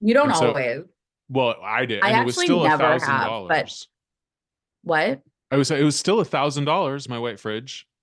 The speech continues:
Speaker 2: which I
Speaker 1: Yeah,
Speaker 2: know is,
Speaker 1: that's
Speaker 2: I guess,
Speaker 1: so
Speaker 2: cheap for
Speaker 1: expensive.
Speaker 2: fridge. But now, because of that Real Housewives thing, if you go to, like, um,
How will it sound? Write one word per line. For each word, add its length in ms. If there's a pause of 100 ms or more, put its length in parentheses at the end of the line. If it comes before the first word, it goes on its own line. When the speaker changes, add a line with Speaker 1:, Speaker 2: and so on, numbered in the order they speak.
(300)
Speaker 2:
which 160
I 60
Speaker 1:
Yeah, 100
Speaker 2:
know 60
is, 140
Speaker 1:
that's 160
Speaker 2:
I 40
guess, 160
Speaker 1:
so 40
Speaker 2:
cheap 220
for 60
Speaker 1:
expensive. 280
Speaker 2:
fridge. 0 (180)
But 120
now, 560
because 400
of 80
that 160
Real 140
Housewives 500
thing, 300 (100)
if 140
you 80
go 200
to, 80
like, 360
um, 480